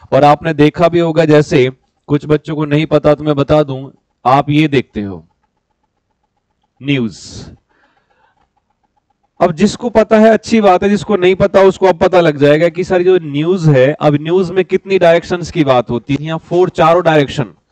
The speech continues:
अब न्यूज़ में यानी चारों direction, चारों दिशाओं की खबरें आपको मिलेगी। ये न-, न्यूज़ में ये directions के नाम है बेट, North,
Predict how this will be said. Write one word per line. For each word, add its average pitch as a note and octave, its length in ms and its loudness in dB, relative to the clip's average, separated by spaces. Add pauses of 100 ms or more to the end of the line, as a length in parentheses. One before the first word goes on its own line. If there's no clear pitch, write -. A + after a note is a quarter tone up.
(720)
अब C3+ 180 2
न्यूज़ D#3 380 -2
में F#3+ 100 0
यानी F#3+ 240 2
चारों F3+ 300 0
direction, F3+ 360 -2
चारों F3+ 340 0
दिशाओं E3+ 360 -2
की G3+ 120 -4
खबरें F3 360 -2
आपको D#3+ 320 -4
मिलेगी। C#3 420 0 (280)
ये F3+ 200 4
न-, E3 420 -2 (180)
न्यूज़ F3+ 400 -6
में G3 140 -2
ये G#3 200 2
directions F3+ 600 -2
के A3 120 0
नाम F3+ 420 0
है A3 80 2
बेट, A2+ 220 -2 (380)
North, D#3+ 600 -2